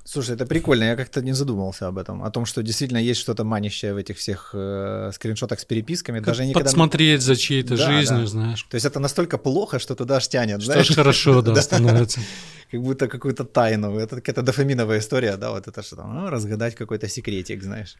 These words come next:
Speaker 2: Вот, а по поводу, м, вдохновения, ну, это, м, сложно ответить на этот вопрос, потому что какие-то штуки ты просто встречаешь в жизни,
Speaker 1: Мгм.
Speaker 2: знаешь, какие-то вещи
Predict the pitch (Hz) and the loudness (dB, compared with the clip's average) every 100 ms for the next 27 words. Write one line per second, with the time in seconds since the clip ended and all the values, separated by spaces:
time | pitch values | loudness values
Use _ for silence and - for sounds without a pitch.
0 | - 135 139 120 120 139 170 175 190 165 | -8 2 6 6 4 0 -2 0 0 2
1 | 180 175 170 156 147 139 139 143 - 160 | 2 4 2 2 2 0 0 0 0 2
2 | 208 233 180 143 139 160 165 156 147 156 | 2 4 4 2 2 2 2 0 -2 -2
3 | 143 123 - - 127 123 120 120 117 113 | -2 -4 -10 -12 -6 -4 -4 -4 -4 -4
4 | 117 117 - 135 123 117 120 110 104 117 | -6 -6 2 4 6 4 4 2 2 0
5 | 110 147 135 196 208 - 123 135 123 123 | 0 -2 0 2 0 -2 -6 0 0 0
6 | - 123 113 107 - _ _ - _ - | -2 0 2 0 -4 _ _ -20 _ -8
7 | 113 175 175 139 - - 143 139 123 123 | 2 2 4 2 0 0 -2 0 0 2
8 | 120 117 110 - - 120 - 110 - 104 | 2 0 -2 -4 -2 -2 -2 -2 -2 2
9 | 123 117 98 98 110 101 98 - _ _ | 4 4 4 4 4 4 0 -6 _ _
10 | 127 110 101 101 110 - - - 165 160 | -4 -2 -2 -4 -8 -12 -6 0 0 2
11 | 131 131 135 - 131 120 113 | 2 2 0 0 0 2 0